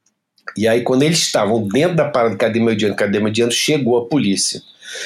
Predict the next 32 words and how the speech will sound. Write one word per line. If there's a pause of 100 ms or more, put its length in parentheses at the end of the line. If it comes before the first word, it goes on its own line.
(140)
Quando
chegou
a
polícia,
mão
pra
cima,
mão
pra
cima,
todo
mundo
se
rendeu.
O
Mike
Boyle
correu
pro
banheiro,
jogou
a
cocaína
no, (760)
no,
na
privada,
pulou
pela
janela
e
fugiu.